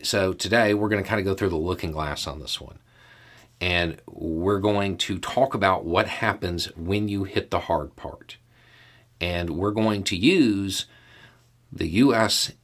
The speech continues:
in Iraq as an example, because it is,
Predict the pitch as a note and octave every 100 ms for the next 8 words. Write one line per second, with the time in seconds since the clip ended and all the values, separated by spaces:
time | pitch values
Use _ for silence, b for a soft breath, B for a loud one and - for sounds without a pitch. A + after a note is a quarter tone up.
0 | - G2 F2+ F2 A2+ E2+ - - - b
1 | b b b b G#2 G2+ F#2 F2+ - -
2 | - - - _ _ _ _ _ - G2
3 | F2 F2 F#2 E2+ - - - _ _ _
4 | _ _ - - E2 - F#2+ F#2 F2 E2
5 | -